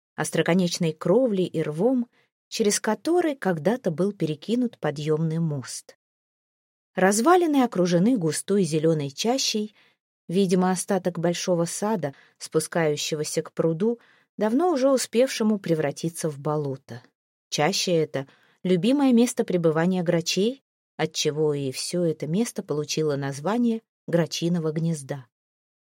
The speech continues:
Ещё в царствование Анны Бретонской,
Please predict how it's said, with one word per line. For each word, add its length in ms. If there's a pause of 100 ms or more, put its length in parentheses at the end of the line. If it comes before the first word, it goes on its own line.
(100)
Ещё 300
в 80
царствование 800
Анны 320
Бретонской, 760